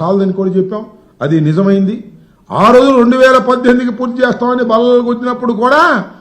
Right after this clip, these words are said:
ఈనాడు, ఆంధ్రజ్యోతి, వాళ్ళ మీడియా దుమ్ము దులిపేశారు, ఇవాళ ముడిపేసినట్టు. ఇవాళ పేపర్లో చూస్తే ఆశ్చర్యం వేస్తుంది నాకు. పరుగులు పెడుతుందో పోలవరం అంట, ఎక్కడ పరుగులు పెడుతుందో నాకు అర్థం కాల. అయిపోయింది పోలవరం అంటున్నారు.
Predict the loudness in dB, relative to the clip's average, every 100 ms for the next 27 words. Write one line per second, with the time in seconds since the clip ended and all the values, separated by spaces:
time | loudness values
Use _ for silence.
0 | _ -4 0 2 2 2 2 2 0 0
1 | 0 0 0 0 2 0 0 -2 -2 -6
2 | -8 -4 0 2 2 2 4 4 4 2
3 | 0 2 2 0 -4 -10 -4 -2 0 -2
4 | -2 -4 -2 -2 -2 -2 -4 -6 -8 -12
5 | -14 -20 _ _ _ _ _ _ _ 0
6 | 4 4 4 2 2 0 2 4 4 4
7 | 2 -2 -8 -12 -12 -6 -4 -2 0 -2
8 | -4 -6 -6 -8 -10 -12 -14 -20 _ _
9 | _ _ _ _ _ _ -2 2 4 4
10 | 2 2 2 4 4 2 0 -2 -4 -8